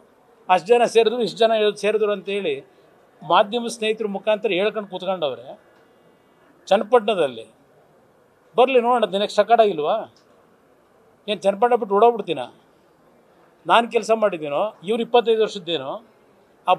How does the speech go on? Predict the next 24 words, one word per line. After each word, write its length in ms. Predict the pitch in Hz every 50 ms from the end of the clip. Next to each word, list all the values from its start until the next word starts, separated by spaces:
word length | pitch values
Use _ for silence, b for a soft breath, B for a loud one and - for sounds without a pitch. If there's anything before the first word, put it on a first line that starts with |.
| 139 131
ಬಸ್ 140 | 202 196 -
ಸ್ಟ್ಯಾಂಡ್ 300 | - 262 262 262 254 240 240 226 185 175
ನಂದ 180 | 196 233 240 226 175 -
ಕರ್ಮಕಾಂಡ. 460 | 185 220 226 220 - 240 226 202 143 123 113 - _ _ _ _ _ _ _ _ _ _ _ _ _ _ _ _ _ _ _ _ _ _ -
ಚನ್ನಪಟ್ಟಣದಲ್ಲಿ 560 | - 202 208 196 202 240 226 220 233 233 220 214
ಒಂದು 100 | 175 - 175
ಖಾಸಗಿ 300 | 185 208 202 - 247 247 202
ಬಸ್ 100 | 220 -
ಸ್ಟ್ಯಾಂಡಿಗೆ 440 | - 214 214 208 190 170 147 131 117 113 127 165 - _ _ _ _ _ _ _ _ -
ಇವ್ರ 120 | 190 208 208 202
ಕಾಲದಲ್ಲಿ 340 | 214 220 233 214 233 226 214 196 185
ಮೂವತ್ತೆರಡು 560 | 202 226 240 233 - - 226 226 226 214 214 -
ಕೋಟಿ 200 | 202 220 220 226 226 220
ಅಂತ 140 | 208 208 208 190
ಹೇಳಿ 180 | 196 196 185 143 123 120 139 160 - 170
ಎಸ್ಟಿಮೇಟ್ 380 | 175 - - 226 233 233 226 - 202 202
ಮಾಡಿ, 200 | 180 156 131 113 - - _ _ _ _ _ _ _ _ _ _ _ _ _ _ _ _ _ _ -
ಆ 100 | 180 180 180 180 170 - -
ಪ್ರಾಧಿಕಾರದಿಂದ 680 | 175 202 208 247 208 233 233 233 226 220 226 220 233 220 170
ದುಡ್ಡನ್ನ 300 | 180 208 196 226 233 233 233 233
ಕೊಡಬೇಕು 340 | 214 214 208 226 220 214 208
ಅಂತೇಳಿ 260 | 202 - - 247 226 - -
ತೀರ್ಮಾನ 280 | 269 269 269 262 247 233 208
ತಗೊಂಡ್ರು. 360 | 208 196 180 160 156 151 151